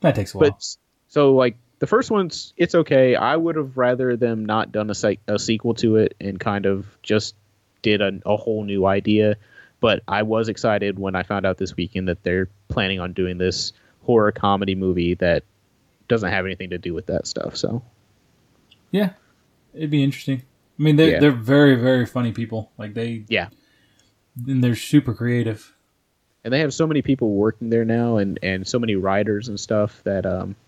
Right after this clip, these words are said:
Speaker 2: it's pretty, uh, it's pretty amazing, actually. Um,
Speaker 1: Oh yeah, I, I've, I've, I don't, like, I don't follow 'em near like I used to.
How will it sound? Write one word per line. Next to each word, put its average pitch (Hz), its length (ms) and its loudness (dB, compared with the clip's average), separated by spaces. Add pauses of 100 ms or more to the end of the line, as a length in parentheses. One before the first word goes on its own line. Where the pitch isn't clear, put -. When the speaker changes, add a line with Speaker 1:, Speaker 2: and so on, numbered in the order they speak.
(100)
Speaker 2:
it's 107 120 -6
pretty, 110 420 0
uh, 95 240 0 (840)
it's - 120 -2
pretty 311 220 6
amazing, 113 420 2
actually. 92 360 -4 (220)
Um, 87 360 -2 (680)
Speaker 1:
Oh 165 80 4
yeah, 110 260 0
I, 139 240 4
I've, 120 240 -6
I've, 135 200 -2 (580)
I 160 60 -2
don't, 165 220 0
like, 165 220 -2
I 165 100 0
don't 165 180 -2
follow 120 340 2
'em 117 120 -4
near 117 240 -2
like 113 220 -2
I 107 40 -2
used 107 320 -4
to. 139 180 -2